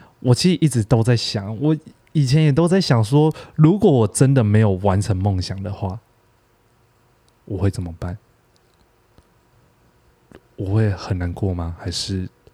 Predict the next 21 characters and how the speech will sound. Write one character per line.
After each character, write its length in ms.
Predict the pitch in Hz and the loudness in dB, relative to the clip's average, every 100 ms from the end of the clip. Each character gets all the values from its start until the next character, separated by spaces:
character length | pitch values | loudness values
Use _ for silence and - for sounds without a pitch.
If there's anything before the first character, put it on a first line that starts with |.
| _ | _
我 120 | 104 | -4
会 140 | 90 113 | 0 0
觉 200 | 107 92 | 0 -2
得 220 | 98 92 - - _ | -2 -4 -10 -20 _
至 200 | - 113 | -2 -2
少 160 | - 87 | -2 -6
我 120 | 90 | -4
拼 360 | - - 95 95 | -4 -2 -4 -4
过 300 | 104 95 123 | -6 -6 -6
了？ 120 | 131 _ _ _ _ _ _ _ _ _ _ _ _ _ | -8 _ _ _ _ _ _ _ _ _ _ _ _ _
所 140 | 101 | -16
以 40 | - | -6
至 180 | - 113 | 0 0
少 160 | 107 | 0
我 160 | 92 92 | -4 -4
没 140 | 92 | -2
有 120 | 98 | -2
留 280 | 92 87 85 | -2 -4 -4
遗 160 | 85 87 | -6 -6
憾 260 | 98 95 | -8 -8
了， 180 | 110 127 | -8 -12